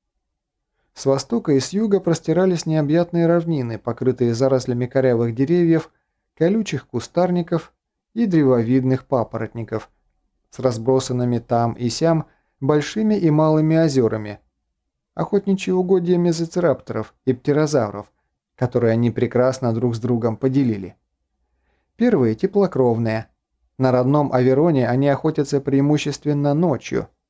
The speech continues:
а здесь – только ночью. Вторые – хладнокровные и оттаивают только через несколько часов после восхода солнца –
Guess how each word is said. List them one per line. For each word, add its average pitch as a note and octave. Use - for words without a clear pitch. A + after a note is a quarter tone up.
а A2+
здесь – C#3+
только B2+
ночью. A#2+
Вторые – E3+
хладнокровные D3
и C#3+
оттаивают D#3
только E3
через D3
несколько D3
часов D#3+
после C3
восхода C#3
солнца – A#2+